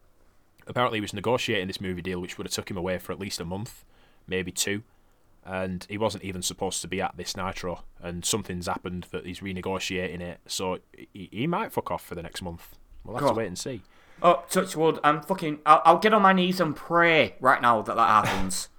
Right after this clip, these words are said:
Speaker 1: <laughs>
Speaker 2: I
Speaker 1: Yeah.
Speaker 2: just want him to go away, because he is by far the worst thing on this show. And there's been a lot of shit. There's been quite a bit of shit that we've put up with, but he has by far been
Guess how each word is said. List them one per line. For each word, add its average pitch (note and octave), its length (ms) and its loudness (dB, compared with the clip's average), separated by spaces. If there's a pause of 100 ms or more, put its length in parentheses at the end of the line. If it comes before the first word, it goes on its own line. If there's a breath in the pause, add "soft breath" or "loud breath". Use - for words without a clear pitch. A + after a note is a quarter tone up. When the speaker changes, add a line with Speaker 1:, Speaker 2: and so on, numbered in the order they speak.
(120)
Speaker 1:
<laughs> - 260 -20
Speaker 2:
I C3+ 60 4
Speaker 1:
Yeah. C#3+ 60 2
Speaker 2:
just F3 180 -4
want E3+ 260 4
him D3 240 0
to C#3 160 -4
go B2+ 180 4
away, A2+ 420 4 (260 loud breath)
because C3 440 -2 (640)
he F3 200 0
is D3+ 100 0 (220)
by F3+ 240 8
far C3 580 2 (480 soft breath)
the C3+ 200 2
worst C3 280 6
thing A#2+ 200 -2
on A2 140 0
this G#2+ 140 -2
show. F#2+ 360 -2 (280)
And D3+ 160 6
there's E3 160 4
been F3+ 140 2
a F3+ 80 6
lot F3+ 160 6
of - 80 -2
shit. F#3 500 4
There's F3+ 180 0
been G3 300 2 (500 loud breath)
quite F#3 240 10
a G3 40 6
bit G3 160 4
of F#3 40 0
shit F#3+ 200 2
that E3 80 -2
we've D#3+ 180 0
put F3 140 4
up E3+ 120 8
with, B2 240 4 (240 soft breath)
but - 160 -6
he D3+ 140 4
has D3+ 140 4
by D3 240 8
far C3 420 4 (720)
been C3+ 300 4